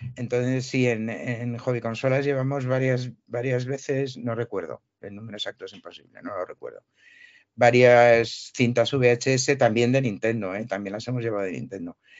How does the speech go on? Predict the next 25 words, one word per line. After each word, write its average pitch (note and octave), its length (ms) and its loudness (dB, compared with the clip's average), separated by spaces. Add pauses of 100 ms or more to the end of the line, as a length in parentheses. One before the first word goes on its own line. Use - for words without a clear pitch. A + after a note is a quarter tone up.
(120)
Entonces, A#2 260 2
las A2 160 2
que G#2+ 160 4
iban A#2 680 2
de A#2 140 0
Sega B2+ 320 2
sí A#2+ 160 -4
iban G2 200 -4
también F#2+ 260 -6
con G2+ 100 -2
su G#2 120 -10
logo F#2+ 220 -2
de G2+ 80 0
Canal G2+ 280 -8
Pirata, A#2+ 580 0 (440)
y B2 120 -4
me G#2 80 -2
imagino G#2+ 420 -6
que A2+ 120 4
dentro, A2 260 0
es - 80 -6
que - 80 -6
no A2+ 100 -4
me F2+ 100 -6
acuerdo, B2+ 280 -2